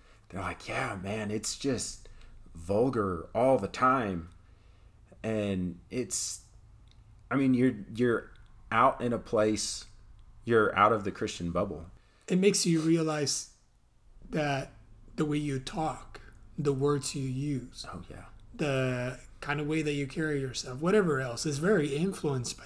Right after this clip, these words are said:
Speaker 2: this kind of
Speaker 1: Oh, yeah.
Speaker 2: bubble that, you know, perhaps, especially if you move to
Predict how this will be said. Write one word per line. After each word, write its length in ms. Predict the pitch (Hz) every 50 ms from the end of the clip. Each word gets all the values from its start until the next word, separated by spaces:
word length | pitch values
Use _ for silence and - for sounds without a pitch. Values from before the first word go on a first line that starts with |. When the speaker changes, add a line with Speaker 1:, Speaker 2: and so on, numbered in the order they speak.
| -
Speaker 2:
this 180 | - 170 160 -
kind 200 | - - 143 143 135
of 120 | 127 120 -
Speaker 1:
Oh, 140 | 104 101 101 101
yeah. 140 | 104 107 104 - - - - - - - - -
Speaker 2:
bubble 600 | 160 139 151 165 190 185 180 156 147 143 139 135
that, 320 | 139 135 131 127 - - - - - - - - - - - - - - - -
you 120 | - 208 240
know, 140 | 269 208 175
perhaps, 540 | 175 151 139 170 185 185 170 - - - - - - - - -
especially 440 | - - - 180 226 220 - 220
if 80 | 165 151
you 120 | 156 156
move 260 | 156 160 160 160 - -
to 380 | - 151 143 135 131 135 131